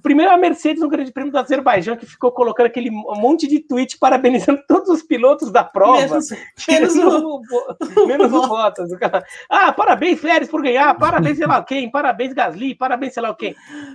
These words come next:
Speaker 1: Agora o Bottas vai lá e dá um, esse esporro ali no, no rádio. Então, assim, ele já, já, já perdeu a vergonha, já perdeu a vergonha. Então, é óbvio que,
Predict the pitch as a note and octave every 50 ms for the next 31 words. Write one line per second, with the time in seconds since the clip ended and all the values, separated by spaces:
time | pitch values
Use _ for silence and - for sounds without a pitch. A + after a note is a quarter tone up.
0 | _ - - E4 E4+ F4+ C4 C#4+ D4+ E4+ F#4+ G4 F4+ - - B3+ D4+ D#4+ D#4+ B4
1 | - D#4+ F#4+ F4 A3+ B3 D4+ F4 C#4+ C#4+ D#4 A#4+ B4 G4+ - - F4+ - _ -
2 | C4 C#4+ D4 B3+ - B3 A#3+ B3+ C#4+ C#4+ C4 - - D#4 D4 - - A3 B3 -
3 | - - G3 D#3+ F#3 F#3 D#3+ _ _ F3 - - _ - A#3 A#3+ A#3 E4+ F4 E4+
4 | D#4 D4+ D4+ C#4 E4+ F4+ D#4 B3 E4+ E4 E4 E4+ A#3+ F4 F4 - F#4 F#4 F#4 F#4
5 | G#4+ G#4 D#4+ A#3+ C4 C#4+ C#4 A#3 E3+ C3+ A#2 _ _ - A#3 A#3 - C#4 C4 D#4
6 | D#4+ F4 F4+ D#4 A#3 A3 G#3 F#3 D#3+ D#3+ C4 B3 B3+ C4+ C#4 C#4 C4+ B3 A3+ -
7 | - A3+ G#3+ F#3+ D#3+